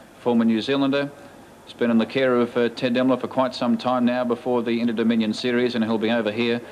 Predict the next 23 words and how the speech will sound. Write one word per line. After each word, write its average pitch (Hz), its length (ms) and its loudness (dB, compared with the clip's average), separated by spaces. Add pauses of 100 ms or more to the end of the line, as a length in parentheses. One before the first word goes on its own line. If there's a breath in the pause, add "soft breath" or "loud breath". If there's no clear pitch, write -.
(360 loud breath)
for - 140 -2
another, 110 380 2
uh, 110 120 2
six - 300 -8
to 107 200 0
eight 107 140 -2
weeks. 104 380 -2 (640 loud breath)
First 165 280 0
quarter 170 280 2
in 143 140 0
twenty-seven 160 760 -2
point 160 280 -2
seven 156 420 -4 (840)
for 131 400 2 (580)
Defoe, 139 540 -2 (120)
twenty-seven 147 680 -2
point 135 300 -2
seven, 151 400 -4 (800)
recorded 123 480 -2
by 131 200 0
this, 123 300 -6
uh, 123 140 0
gelding. 139 440 -2